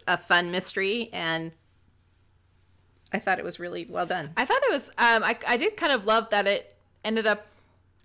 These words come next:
Speaker 2: kind of being everybody that you thought it could be, <laughs> because I
Speaker 1: <laughs> Right.
Speaker 2: think sometimes with these mysteries in the books,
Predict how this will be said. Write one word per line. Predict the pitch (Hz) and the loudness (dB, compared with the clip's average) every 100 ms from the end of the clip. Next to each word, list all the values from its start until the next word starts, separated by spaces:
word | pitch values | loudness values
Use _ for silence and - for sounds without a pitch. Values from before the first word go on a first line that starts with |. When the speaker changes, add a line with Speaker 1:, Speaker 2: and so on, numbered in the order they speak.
| - | -18
Speaker 2:
kind | - - 226 226 | -8 -2 0 0
of | 220 | 0
being | 220 214 208 - | 0 0 0 -2
everybody | 190 208 214 214 226 | 0 2 2 2 2
that | 214 202 | 2 0
you | 202 208 | -2 -6
thought | - 208 202 | 0 0 0
it | - | -4
could | - 202 | -4 -4
be, | 202 226 254 | -4 -4 -2
<laughs> | |
because | 269 - 320 - | -2 0 2 2
I | - | -2
Speaker 1:
<laughs> | - 254 - | 4 6 8
Right. | 339 | 6
Speaker 2:
think | - 453 | 6 4
sometimes | - 392 359 320 320 - | 0 -2 2 0 -2 -8
with | 151 220 220 | -2 0 0
these | 214 208 | -4 -4
mysteries | 208 196 - 233 226 226 | -4 -4 -2 2 2 2
in | 202 | -6
the | |
books, | 190 190 196 - - | -2 0 -2 -4 -14